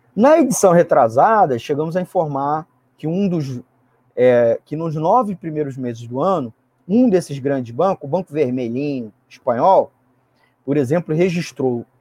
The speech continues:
em seu balanço um lucro de dez bilhões de reais esse ano, certo? E a empresa encerrou o terceiro trimestre com um fechamento de mais de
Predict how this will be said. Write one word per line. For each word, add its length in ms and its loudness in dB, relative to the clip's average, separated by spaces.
em 60 -6
seu 200 -2
balanço 480 0
um 140 -6
lucro 440 0
de 100 -8
dez 420 0
bilhões 640 -2
de 100 -2
reais 680 -2
esse 300 -8
ano, 320 -6
certo? 560 -2
E 340 0
a 140 2
empresa 460 2
encerrou 560 -2
o 80 -12
terceiro 420 -4
trimestre 560 -8
com 160 -4
um 60 -4
fechamento 760 -2
de 140 -12
mais 640 -2
de 240 -10